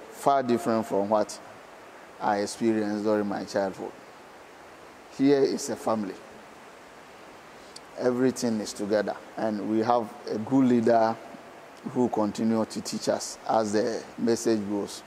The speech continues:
Here we are. What keeps me going and keep me telling people about Powerhouse is about the teaching of Pastor Bernard. And I've not hidden it from him. Anytime I meet him on one-on-one,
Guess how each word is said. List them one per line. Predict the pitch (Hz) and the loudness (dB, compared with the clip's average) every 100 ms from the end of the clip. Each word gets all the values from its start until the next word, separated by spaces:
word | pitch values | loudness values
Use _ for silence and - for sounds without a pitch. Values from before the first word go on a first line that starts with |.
| - | 0
Here | 139 156 | 4 6
we | 131 110 110 | 6 6 6
are. | 110 110 110 - - - | 4 2 -2 -8 -16 -4
What | - 156 - - | 0 0 -2 -6
keeps | 139 123 - - - - | -4 -4 -6 -12 -18 -2
me | 127 131 123 | 4 6 6
going | 113 113 104 87 - - - - - - - - | 4 4 2 -2 -10 -18 -20 -20 -20 -20 -20 -8
and | 233 - | -4 0
keep | - 135 127 | 2 2 4
me | 117 113 110 110 - - | 4 4 2 -2 -8 -4
telling | - 135 127 123 | 2 4 4 4
people | 117 107 110 | 2 2 4
about | 98 101 101 - | 4 4 0 2
Powerhouse | 110 101 95 104 - - - - - - - - - - | 2 2 0 -6 -10 -16 -18 -20 -20 -20 -20 -20 -20 -10
is | - 110 - - - - - | -4 -2 -2 -6 -8 -12 -2
about | 113 110 113 | 2 4 4
the | 107 | 4
teaching | 107 - 131 - 131 123 127 135 - - - - - - - | 0 -4 -4 0 2 2 -2 -8 -16 -20 -20 -20 -20 -20 -8
of | 104 101 - - - - - - - - | -4 -4 -8 -18 -20 -20 -20 -20 -18 -4
Pastor | 101 - - - - | -4 -2 -4 -4 -4
Bernard. | 110 107 101 92 - | 0 0 -2 -8 -4
And | 107 113 | 0 2
I've | 113 113 | 2 4
not | 135 135 | 4 4
hidden | 117 117 117 110 | 2 2 2 0
it | 104 | -2
from | 107 101 | -2 -2
him. | 101 107 | -2 0
Anytime | 113 117 117 - 98 101 98 - | 2 2 0 0 0 0 -8 -6
I | 104 | -2
meet | 107 113 - | 0 0 -2
him | 101 101 | -6 -4
on | 95 | -4
one-on-one, | 95 98 95 - 104 101 | -2 -4 -6 -6 -6 -6